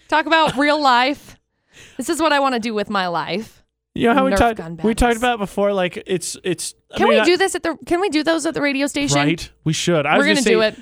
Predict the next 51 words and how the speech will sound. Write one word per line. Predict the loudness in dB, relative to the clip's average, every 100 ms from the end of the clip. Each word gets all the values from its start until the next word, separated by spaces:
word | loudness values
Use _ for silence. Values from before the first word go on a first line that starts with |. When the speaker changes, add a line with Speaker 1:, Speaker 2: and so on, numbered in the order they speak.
| -8
Speaker 1:
We're | 0
Speaker 2:
we |
talked | 2
Speaker 1:
doing | 4
Speaker 2:
about | 2
Speaker 1:
it. | 2
Speaker 2:
those | 0
bucket | 2 2 2 0
list | 0 0
things. | 0 0 0
I |
don't | 0 0
think | -2
it's | -2
quite | 0 0 2
that | 0
high, | 2 0 0
but, | -2 -4
you | -2
know, | 0
dream | -2 -4 -2 0 0
is | 0
to | -2
go | 0 0
to | 0 -6
see, | -6 -2 0
like, | -2 -4
a | -4
Justin | -4 -4 -8
Timberlake | -4 -2 -2 0 0 0 -2
and |
have | -4 -4
him | -4 -8
bring | -6
on, | -6
like, | -8 -10
a |
Chris | -8 -6 -6
Stapleton | -2 -2 -2 -4 -4 -4
or | -4 -8 -12 -20 _ -6
Taylor | -2 0
Swift, | -2 0 0 -2
and | -6
she | -4
brings | -2 -2 -2
on | 0
everybody | 0 0 -2 -2 -2
to | -6
see | -6 -4
that | -2 0
happen. | 0 0 -4